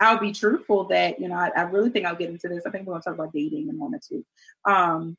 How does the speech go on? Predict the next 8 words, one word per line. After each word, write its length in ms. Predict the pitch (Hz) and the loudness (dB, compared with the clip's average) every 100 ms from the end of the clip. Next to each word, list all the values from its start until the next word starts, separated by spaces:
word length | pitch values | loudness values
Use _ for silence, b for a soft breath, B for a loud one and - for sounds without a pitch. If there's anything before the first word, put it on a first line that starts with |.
| _ | _
but 240 | 170 160 - | -4 -4 -4
I'm, 100 | 185 165 - _ - | -8 -8 -14 _ -16
<laughs> 800 | - - 269 302 - - - - | -6 -2 -2 -4 -14 -12 -8 0
but 440 | 208 220 190 - - _ _ _ _ - - | 4 6 6 2 -4 _ _ _ _ -20 -14
that, 500 | 214 208 190 175 - - - | -2 0 2 2 0 -6 -4
you 140 | 214 | 0
know, 160 | 190 175 | 0 2
I, 380 | 180 175 165 | 2 2 0